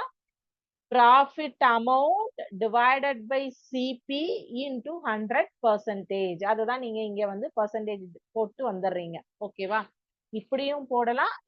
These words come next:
இந்த ரெண்டுமே ஈஸி தான். லாஸ்னா loss amount divided by C P into hundred percentage. Profit amount-னா profit percentage of C P. Loss amount-னா loss percentage of எஸ் பி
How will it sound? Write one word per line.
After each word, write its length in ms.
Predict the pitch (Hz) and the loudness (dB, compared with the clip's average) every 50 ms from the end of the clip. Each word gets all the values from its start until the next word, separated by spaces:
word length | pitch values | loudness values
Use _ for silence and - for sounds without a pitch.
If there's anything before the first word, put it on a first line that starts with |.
| 262 277 | -10 -8
இந்த 160 | 285 277 269 247 254 _ _ _ _ _ _ _ _ _ _ 262 - _ _ _ _ _ _ | -2 0 0 0 0 _ _ _ _ _ _ _ _ _ _ -20 -20 _ _ _ _ _ _
ரெண்டுமே 340 | 233 _ 240 233 233 240 240 233 220 208 | _ _ -6 -4 -4 -4 -4 -4 -4 -6
ஈஸி 200 | 202 180 190 185 175 175 | -8 -8 -8 -6 -6 -6
தான். 100 | 175 - _ _ _ _ _ _ _ - 247 | -6 -10 _ _ _ _ _ _ _ 2 6
லாஸ்னா 420 | 254 262 277 302 302 302 - 311 359 392 339 269 247 | 8 8 8 8 6 2 0 0 0 0 2 4 6
loss 260 | 247 262 285 302 294 302 | 8 8 8 4 2 -4
amount 260 | 285 285 311 370 381 320 254 | -4 -2 -4 -6 -2 0 0
divided 380 | 254 233 247 254 262 269 262 233 240 | 4 6 6 6 6 4 -2 -2 -2
by 60 | 254 262 254 - | -4 -4 -4 -8
C 140 | 269 262 262 247 | -8 -8 -8 -8
P 100 | - 320 330 349 262 | -8 -10 -8 -6 -8
into 200 | 233 233 226 311 311 | -8 -6 -6 -6 -4
hundred 300 | 285 226 208 208 214 202 - _ | -4 -4 -4 -4 -6 -6 -6 _
percentage. 580 | 196 185 170 175 190 180 175 170 185 175 165 165 _ _ _ _ _ _ _ _ _ _ _ - | -4 -4 -4 -4 -8 -10 -8 -8 -6 -8 -8 -10 _ _ _ _ _ _ _ _ _ _ _ 2
Profit 480 | 277 285 285 320 349 - - 349 - - 285 | 6 8 8 8 6 4 0 -4 0 2 2
amount-னா 500 | 262 254 277 277 277 247 262 247 254 311 415 427 _ _ 277 | 2 2 -2 -4 -4 -4 -6 -4 -2 -4 -4 -4 _ _ 6
profit 440 | 262 254 262 285 285 - 330 302 - _ _ - | 8 8 8 6 4 -2 -10 -12 -12 _ _ 0
percentage 760 | 262 262 254 262 320 294 294 277 - 285 277 277 262 226 277 277 294 320 | 0 0 -2 -4 -8 -8 -8 -4 -4 -2 -2 -2 -2 0 4 6 6 6
of 120 | 370 392 453 - - - | 6 4 2 -2 -16 -20
C 160 | - - 277 247 233 - _ | -10 -8 -6 -6 -6 -6 _
P. 120 | 220 208 208 214 226 | -8 -6 -2 0 2
Loss 220 | 240 262 277 - 320 285 | 2 2 0 -2 -8 -8
amount-னா 480 | 269 262 254 254 247 285 285 330 415 440 427 285 247 | -6 -8 -8 -4 -2 -2 -2 0 -2 -2 0 4 6
loss 200 | 247 262 269 - _ - | 6 6 6 2 _ -4
percentage 600 | 262 254 262 - 277 277 262 269 262 254 233 247 277 294 | -4 -4 -4 -8 -10 -8 -6 -6 -6 -4 0 0 2 2
of 80 | 311 311 - _ _ _ _ _ _ _ _ _ _ _ _ _ _ _ _ _ _ _ - 262 269 | 2 -2 -6 _ _ _ _ _ _ _ _ _ _ _ _ _ _ _ _ _ _ _ 0 2 2
எஸ் 140 | 269 262 - _ | 2 0 -4 _
பி 100 | 359 | -6